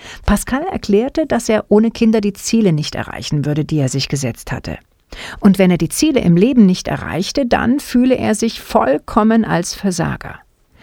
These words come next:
Er war es nämlich gewohnt, stets alles im Leben zu erreichen, was er sich vorgenommen hatte. Die Angst, ein Versager zu sein, war das Spiegelbild, das ihm seine Freundin vor die Nase setzte.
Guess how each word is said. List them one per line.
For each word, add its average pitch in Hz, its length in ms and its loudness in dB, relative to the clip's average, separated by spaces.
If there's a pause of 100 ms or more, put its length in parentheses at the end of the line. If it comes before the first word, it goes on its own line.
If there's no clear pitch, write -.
(240)
Er 202 120 4
war 226 100 4
es 240 100 -2
nämlich 196 300 4
gewohnt, 180 560 2
stets 240 420 0
alles 196 380 0
im 165 100 0
Leben 160 320 0
zu - 140 -4
erreichen, 147 640 0
was 240 160 -4
er 254 60 -10
sich 240 200 -8
vorgenommen 139 640 -2
hatte. - 240 -8 (2250)
Die 226 120 4
Angst, 240 300 0
ein 185 180 4
Versager 165 560 2
zu - 220 -6
sein, 120 420 -4
war 131 120 -2
das 131 200 2
Spiegelbild, 202 680 4 (220)
das 185 140 0
ihm 208 120 6
seine 180 260 2
Freundin 165 420 0
vor 156 180 -4
die 175 100 2
Nase 123 340 0
setzte. - 480 -10